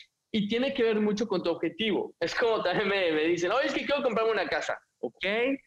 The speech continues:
¿de cuánto? O sea, monetariamente, ¿de qué tamaño?".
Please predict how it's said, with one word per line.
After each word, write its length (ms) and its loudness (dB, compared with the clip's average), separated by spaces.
¿de 320 -2
cuánto? 460 0
O 120 -2
sea, 140 0
monetariamente, 680 0
¿de 100 0
qué 100 -4
tamaño?". 420 -2